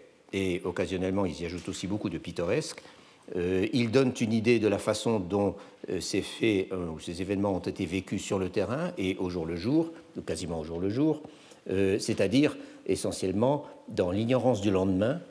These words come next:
euh, avec toutes les incertitudes et tous les espoirs, euh, que cela comporte.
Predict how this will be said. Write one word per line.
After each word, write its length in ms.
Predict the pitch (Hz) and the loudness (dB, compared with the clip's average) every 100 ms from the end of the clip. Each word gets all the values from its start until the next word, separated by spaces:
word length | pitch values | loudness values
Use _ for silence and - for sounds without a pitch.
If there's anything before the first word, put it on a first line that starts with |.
| - - - - - | -20 -20 -16 -10 0
euh, 220 | 98 98 | 2 4
avec 220 | 104 113 - | 4 2 2
toutes 180 | 160 | 2
les 160 | 127 107 | 4 2
incertitudes 800 | 127 117 - 104 - 156 135 123 | 2 0 0 -4 0 0 0 -2
et 80 | 98 | -4
tous 140 | - | -2
les 180 | 120 87 | -2 -2
espoirs, 580 | 87 - 113 135 - - - | -4 -2 0 2 0 -6 -8
euh, 80 | 107 - | -8 -2
que 200 | 113 110 | 0 0
cela 240 | - 107 | 2 0
comporte. 580 | 107 101 87 78 - - | 0 -2 -2 -4 -6 -18